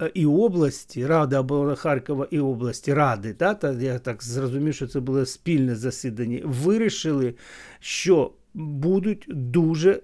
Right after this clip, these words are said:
дуже вплотну займатися розважальними закладами для мобілізації, да? Це, е, давайте так, це казино, це більярди, це,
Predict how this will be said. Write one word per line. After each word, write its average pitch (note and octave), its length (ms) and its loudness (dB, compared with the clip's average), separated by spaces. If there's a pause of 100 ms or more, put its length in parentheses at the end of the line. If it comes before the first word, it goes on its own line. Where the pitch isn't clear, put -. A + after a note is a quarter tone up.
(180)
дуже D#3 640 0
вплотну D3+ 760 0
займатися C3+ 920 0
розважальними B2+ 1000 0
закладами A#2+ 840 -4
для B2+ 320 -2
мобілізації, B2 960 -2
да? G3 260 -2 (380)
Це, G3 500 6
е, C3+ 120 -4
давайте D3 440 0
так, C3+ 260 -2 (1080)
це G3+ 140 8
казино, C#3+ 600 2
це D#3 200 -2
більярди, C3 760 2
це, D#3+ 360 0